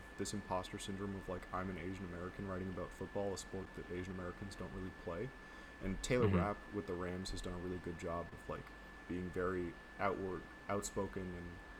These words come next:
Speaker 1: very
Speaker 2: Mm-hmm.
Speaker 1: vocal about, like, "Hey, I'm Chinese."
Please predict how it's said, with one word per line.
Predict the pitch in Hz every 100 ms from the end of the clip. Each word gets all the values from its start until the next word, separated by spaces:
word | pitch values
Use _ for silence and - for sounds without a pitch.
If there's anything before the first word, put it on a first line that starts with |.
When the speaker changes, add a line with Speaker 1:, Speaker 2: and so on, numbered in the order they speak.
| - -
Speaker 1:
very | 92 92
Speaker 2:
Mm-hmm. | 101 85 85 85 -
Speaker 1:
vocal | 95 92 92 92
about, | 85 78 78 -
like, | - - -
"Hey, | 139 98 -
I'm | 113 110
Chinese." | 101 117 101 95 - -